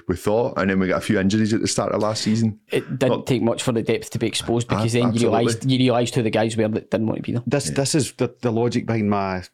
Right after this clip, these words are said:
Speaker 3: Edward stance.
Speaker 1: Mm.
Speaker 3: You move Eddie on, you can sign Lovric, you can sign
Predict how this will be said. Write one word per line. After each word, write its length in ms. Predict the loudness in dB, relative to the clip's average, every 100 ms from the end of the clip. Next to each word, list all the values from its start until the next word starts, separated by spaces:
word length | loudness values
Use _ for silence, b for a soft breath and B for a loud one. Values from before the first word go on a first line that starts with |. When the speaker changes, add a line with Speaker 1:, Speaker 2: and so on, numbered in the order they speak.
| _
Speaker 3:
Edward 320 | 0 0 -2
stance. 460 | 0 0 2 0 -4
Speaker 1:
Mm. 240 | 0 2
Speaker 3:
You 60 | 4
move 180 | 4 2
Eddie 220 | 2 2
on, 280 | 2 2 -2
you 100 | -6
can 140 | -2 -2
sign 400 | 0 2 2 2
Lovric, 540 | 0 0 -2 -4 -8
you 100 | -10
can 140 | -6 -4
sign 460 | 0 0 2 -2